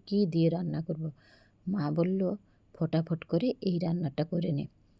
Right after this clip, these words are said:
ঝটপট করে মাছগুলো ভালো করে ধুয়ে নিবি, ধুয়ে নুন, গোলমরিচের গুঁড়ো, হালকা একটু হলুদ দিয়ে ভালো করে মাখিয়ে সাইড করে রেখে দে।" তারপরে এইদিকে বৃষ্টিটা একটু উপভোগ করার জন্য চলে গেলাম।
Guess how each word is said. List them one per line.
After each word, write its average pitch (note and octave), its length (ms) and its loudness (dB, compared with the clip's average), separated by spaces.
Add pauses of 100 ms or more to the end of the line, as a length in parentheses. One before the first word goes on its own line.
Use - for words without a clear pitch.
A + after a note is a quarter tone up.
(380)
ঝটপট E3 380 -2
করে F3+ 220 2
মাছগুলো E3 600 0
ভালো D3+ 260 0
করে D#3+ 200 2
ধুয়ে F3+ 280 0
নিবি, B3+ 260 0 (480)
ধুয়ে A#3 220 4 (360)
নুন, E3 500 4 (100)
গোলমরিচের D#3 680 2
গুঁড়ো, D3 380 -2 (380)
হালকা A#3 560 0
একটু B3+ 240 0
হলুদ D#3 380 2 (120)
দিয়ে G#3+ 240 4 (440)
ভালো D#3+ 260 2
করে G3 200 -2
মাখিয়ে G3+ 460 2
সাইড D#3+ 380 0
করে D#3 240 0
রেখে D#3+ 260 -2
দে।" D3 160 -2 (580)
তারপরে E3 460 0
এইদিকে G3 500 2 (100)
বৃষ্টিটা D#3 500 -2
একটু E3 240 0
উপভোগ D#3 520 2
করার D3 240 2
জন্য D#3+ 220 4
চলে D3+ 320 0
গেলাম। C#3 280 -2